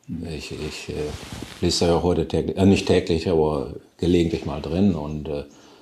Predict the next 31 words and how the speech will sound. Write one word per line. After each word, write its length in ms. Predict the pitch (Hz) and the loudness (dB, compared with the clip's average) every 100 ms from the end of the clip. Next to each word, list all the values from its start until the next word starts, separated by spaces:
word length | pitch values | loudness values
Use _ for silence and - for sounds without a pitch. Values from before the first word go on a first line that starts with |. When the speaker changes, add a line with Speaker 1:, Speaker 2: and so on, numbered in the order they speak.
| _ _ _ _ - 76 | _ _ _ _ -8 -8
Speaker 2:
ich 160 | 65 | -6
kann 200 | - 98 | -2 2
wohl 100 | 92 | 4
sagen, 340 | 90 92 92 82 | 4 4 4 4
Bernd 340 | 90 98 98 | 6 6 2
hat 320 | 90 82 80 | -2 -6 -6
nie 280 | 82 104 95 | 2 4 6
aufgegeben. 680 | 80 - 82 73 71 69 - _ - | 2 -2 -4 -2 -2 -4 -8 _ -10
Speaker 1:
Mhm. 160 | - 104 | -4 -4
Speaker 2:
Äh, 300 | 78 76 73 71 | -2 -4 -6 -4
da 160 | 82 | -2
sind, 380 | 78 85 82 76 | 0 2 0 -2
äh, 280 | 78 73 69 - - - _ _ _ _ _ - | -4 -4 -6 -10 -20 -20 _ _ _ _ _ -2
in 200 | 90 87 | 0 2
den 240 | 85 85 | 2 2
Tausender 680 | 110 101 113 90 95 87 85 | 4 6 6 8 6 6 2
Spurenakten, 1120 | - - 92 80 85 - 67 - - 73 67 - - _ _ | 0 2 4 4 2 0 -2 -4 -8 -6 -8 -14 -20 _ _
Speaker 1:
Mhm. 220 | 90 78 78 | -12 -12 -10
Speaker 2:
also 200 | 71 71 | -6 0
so 140 | 90 | 6
muss 180 | 95 95 | 6 6
man 160 | 76 71 | 2 -2
es 140 | - | 0
sehen, 320 | 80 71 58 | 2 0 -2
ne? 220 | 78 92 90 | -4 -4 -4
Also 520 | 78 78 73 67 - _ _ _ _ - - _ _ | -4 0 2 0 -4 _ _ _ _ -20 -20 _ _
man 140 | 78 - | -12 -2
fängt 220 | 90 - | -2 0
bei 120 | 82 | 0
eins 380 | 82 90 90 - | 2 2 0 0
an 300 | 101 82 | 2 2